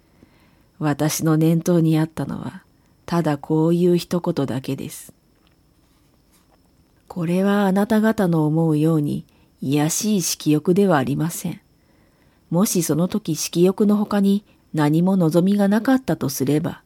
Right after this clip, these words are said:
私は女を蹴倒してもきっと逃げてしまったでしょう。男もそうすれば私の太刀に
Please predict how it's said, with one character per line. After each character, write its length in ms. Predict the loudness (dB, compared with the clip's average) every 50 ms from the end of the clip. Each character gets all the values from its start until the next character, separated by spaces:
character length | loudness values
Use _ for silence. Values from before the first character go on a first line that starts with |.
| _ _ _ _ _ _ _
私 420 | -4 -2 0 0 -2 0 0 2
は 180 | 4 4 4 4
女 380 | 4 2 2 2 2 4 2
を 60 | 2 0
蹴 180 | 0 -4 -4
倒 320 | -2 -2 0 2 2 2 0
し 80 | 0
て 140 | -2 -4 -4
も 260 | -4 -4 -8 -10 -14 -18 _ _
き 140 | -10 -10 -10
っ 20 | -8
と 160 | _ -4 -2
逃 160 | -2 0 0
げ 100 | 0 0
て 120 | 0 -2
し 160 | -4 -4 -4 -2
ま 140 | -2 -2
っ 40 | -2
た 160 | -2 -4 -4
で 120 | -4 -4 -6
し 140 | -6 -6 -8
ょ 60 | -8
う。 100 | -8 -12 _ _ -20 _ _ _ _ _ _ _ -20 -20 -20 -20 -20 -20 _ _ _
男 440 | -2 -2 0 0 -2 -2 0 2 4
も 140 | 4 4 2
そ 200 | 2 2 2 2
う 60 | 2
す 120 | 0 0
れ 120 | 0 2 4
ば 160 | 4 4 4
私 360 | 4 2 2 -2 -4 -2 0
の 120 | 0 0
太 120 | 0 0 -4
刀 200 | -2 -2 -2 -2
に 180 | -2 -2 -4